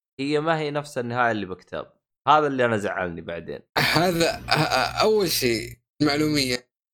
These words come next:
Speaker 2: الكتاب الآن ما طلعت النهاية حق، يعني، ما خلص كتابة.
Speaker 1: أنا
Speaker 2: النهاية
Speaker 1: عارف، أنا
Speaker 2: تركوها
Speaker 1: عارف.
Speaker 2: لدان وديفيد، عشان كذا جابوا العيد. ثاني شيء، كتاب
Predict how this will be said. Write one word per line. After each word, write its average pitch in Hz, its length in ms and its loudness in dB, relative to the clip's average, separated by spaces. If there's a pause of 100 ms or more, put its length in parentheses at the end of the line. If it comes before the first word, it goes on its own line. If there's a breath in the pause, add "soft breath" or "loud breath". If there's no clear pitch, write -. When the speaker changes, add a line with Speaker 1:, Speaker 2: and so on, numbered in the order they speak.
(240)
Speaker 2:
الكتاب 185 580 2
الآن 156 600 0
ما 170 100 2
طلعت 156 380 0
النهاية 139 260 0
حق، 135 240 -2 (560)
يعني، 127 200 2
ما 151 180 2
خلص 165 380 2
كتابة. 135 420 0
Speaker 1:
أنا 123 180 -4 (540)
Speaker 2:
النهاية 170 180 8
Speaker 1:
عارف، 180 180 6
أنا 151 100 4
Speaker 2:
تركوها 135 200 4
Speaker 1:
عارف. 160 160 2
Speaker 2:
لدان 160 320 0
وديفيد، 151 480 0 (140)
عشان - 180 0
كذا 160 160 2
جابوا 127 280 0
العيد. 123 360 0 (480)
ثاني 214 280 2
شيء، 151 460 0 (540)
كتاب 196 480 0